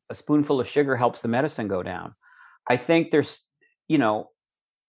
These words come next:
that riff rock is so good that you don't realize that there's sort of some, you know, I, uh, th-,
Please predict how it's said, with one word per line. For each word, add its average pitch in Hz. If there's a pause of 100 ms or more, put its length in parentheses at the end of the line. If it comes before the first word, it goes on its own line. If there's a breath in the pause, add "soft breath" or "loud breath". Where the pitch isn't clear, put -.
(120)
that 139
riff 160
rock 139
is -
so 147
good 123 (500)
that 120
you 123
don't 139
realize 123
that 110
there's 110
sort 127
of 117 (180)
some, 110 (680)
you 190
know, 107
I, 117
uh, -
th-, -